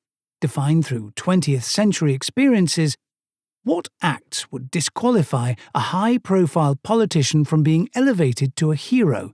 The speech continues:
in Europe? Well, leading an organization that effected a ministerial assassination, proclaimed an ethnic cleansing project, and massacred Jews and Poles would be a reasonable suggestion. In Ukraine,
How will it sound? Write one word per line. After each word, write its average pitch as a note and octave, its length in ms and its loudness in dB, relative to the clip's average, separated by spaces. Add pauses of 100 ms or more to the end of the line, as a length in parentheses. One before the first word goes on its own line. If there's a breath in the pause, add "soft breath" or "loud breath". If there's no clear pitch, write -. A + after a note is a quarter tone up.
(120)
in D#3 180 4
Europe? D#3+ 480 0 (1040)
Well, A#2 400 -2 (340 loud breath)
leading E3+ 360 4
an E3+ 80 4
organization D#3 880 4
that E3 120 2
effected G3 500 -2
a F#3 60 4
ministerial E3 760 2
assassination, D#3+ 840 0 (440 loud breath)
proclaimed F3+ 500 2
an D#3+ 220 0
ethnic E3+ 420 -2
cleansing G3 500 4
project, E3 420 2 (360 loud breath)
and D#3+ 160 2
massacred F3 560 2
Jews G#3 320 2
and D#3+ 220 2
Poles D3 460 0 (360 soft breath)
would D3+ 180 -2
be F3+ 140 2
a F3 80 2
reasonable D#3+ 560 2
suggestion. A#2+ 920 -8 (1120)
In G3 120 4
Ukraine, G#3+ 560 2